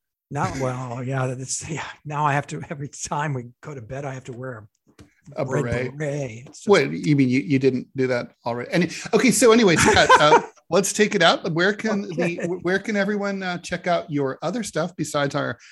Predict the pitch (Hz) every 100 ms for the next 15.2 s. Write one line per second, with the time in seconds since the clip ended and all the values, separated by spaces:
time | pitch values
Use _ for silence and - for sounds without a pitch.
0 | _ - 139 147 143 143 - 135 135 160
1 | 202 - _ _ _ _ _ _ _ _
2 | - 175 151 - 311 285 208 170 151 185
3 | 135 147 143 139 - 147 131 127 120 131
4 | 117 156 156 156 156 156 - - 113 139
5 | 135 143 - - 151 151 196 - 143 120
6 | 113 - - - - 147 131 135 - -
7 | - 147 151 247 - 139 123 120 160 233
8 | 165 113 - 135 - 143 139 - 147 135
9 | - 143 143 156 - 120 117 - 135 123
10 | - 180 262 170 139 139 127 117 - -
11 | 143 165 - 233 285 - _ - - 190
12 | - 214 294 262 214 202 208 190 196 185
13 | 196 196 190 208 180 262 277 151 143 139
14 | 156 143 180 202 165 151 135 - 202 156
15 | 143